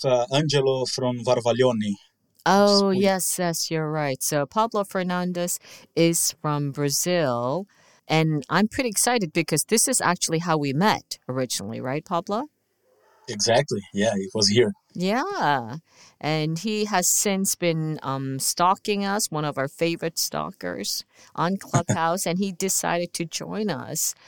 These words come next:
Speaker 2: um, at Italian, um, wine school, which we run. It's called Vinitaly International Academy,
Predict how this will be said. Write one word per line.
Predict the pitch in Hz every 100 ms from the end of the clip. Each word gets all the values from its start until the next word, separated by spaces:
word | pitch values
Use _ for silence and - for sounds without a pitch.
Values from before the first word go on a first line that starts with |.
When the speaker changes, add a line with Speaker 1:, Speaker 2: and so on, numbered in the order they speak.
| - _
Speaker 2:
um, | - 123 - - -
at | 143 151
Italian, | - - 151 151 151 151 147 -
um, | 131 127 120 123 127 147 _ _ _
wine | 139 147 170
school, | - - 127
which | 135 - -
we | 127 127
run. | 156 180
It's | 135 -
called | 127 120
Vinitaly | 143 151 147 - 139 -
International | 135 131 - 131 127 127 - 98
Academy, | 110 - - 202 196 180 180 180